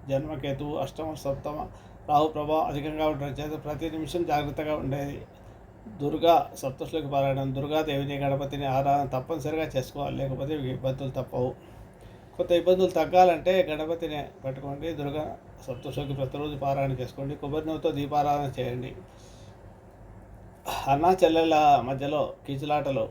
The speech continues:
ఉంటాయి, చికాకులు కలుస్తాయి. గురుబలం ఉండడం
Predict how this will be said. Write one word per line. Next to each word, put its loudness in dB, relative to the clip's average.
ఉంటాయి, 0
చికాకులు 4
కలుస్తాయి. 0
గురుబలం 4
ఉండడం -4